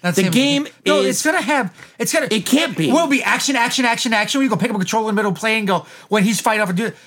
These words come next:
Speaker 1: The, the, if the game, if the movie does the cutscenes,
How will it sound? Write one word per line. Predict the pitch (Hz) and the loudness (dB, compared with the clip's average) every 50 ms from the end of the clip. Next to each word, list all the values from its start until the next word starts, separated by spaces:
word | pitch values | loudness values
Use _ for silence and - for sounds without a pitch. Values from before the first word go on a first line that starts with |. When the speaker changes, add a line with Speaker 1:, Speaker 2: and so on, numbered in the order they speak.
| - _ | -20 _
Speaker 1:
The, | - 226 | -12 -8
the, | 233 202 190 240 240 226 | -6 -4 -4 -2 -2 -2
if | 214 - | -2 0
the | 277 208 | 0 0
game, | 165 233 262 294 330 320 269 208 - _ _ - | 2 2 2 0 0 -2 -4 -6 -10 _ _ -8
if | - 214 170 | -8 -4 -2
the | - | 0
movie | 185 196 254 302 285 285 269 226 | 0 0 2 0 0 0 0 -2
does | 175 151 135 196 185 180 170 165 147 135 | -2 -2 0 0 2 2 0 0 -2 -6
the | 147 151 | -8 -8
cutscenes, | - - - 226 196 - - - - 151 120 107 107 110 104 - - | -8 -4 -4 -4 -4 -4 -6 -6 -6 -6 -8 -10 -14 -20 -20 -20 -20